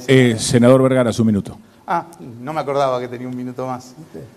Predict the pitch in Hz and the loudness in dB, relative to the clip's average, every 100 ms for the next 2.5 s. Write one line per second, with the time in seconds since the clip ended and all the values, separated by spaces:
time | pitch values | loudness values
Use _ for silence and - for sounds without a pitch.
0 | _ - 190 180 151 175 170 139 131 139 | _ -4 -4 -2 4 4 2 -6 -6 -6
1 | 147 147 175 196 143 147 165 - 208 202 | -6 -6 -4 -2 -2 -4 -8 -6 -4 -2
2 | 160 247 160 127 | -2 -4 -8 -10